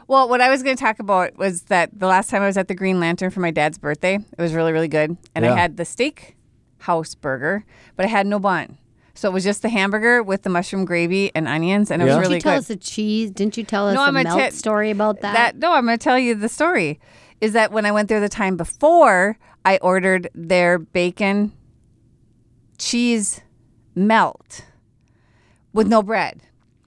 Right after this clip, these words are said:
Speaker 1: And I thought it was going to be a hamburger patty with bacon and cheese on it.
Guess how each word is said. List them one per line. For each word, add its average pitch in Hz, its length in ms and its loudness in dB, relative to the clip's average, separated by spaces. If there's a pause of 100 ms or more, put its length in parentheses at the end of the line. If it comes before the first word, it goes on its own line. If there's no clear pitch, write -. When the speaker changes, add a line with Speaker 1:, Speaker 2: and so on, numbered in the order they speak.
(300)
Speaker 1:
And 208 140 0
I 226 120 2
thought 226 180 4
it 214 80 2
was 214 120 -2
going 202 280 2
to 220 120 -4
be 180 340 0
a 160 60 -4
hamburger 214 400 0
patty 180 460 0
with 175 240 -4
bacon 170 280 0
and 165 100 -2
cheese 226 240 2
on 123 160 -4
it. - 100 -18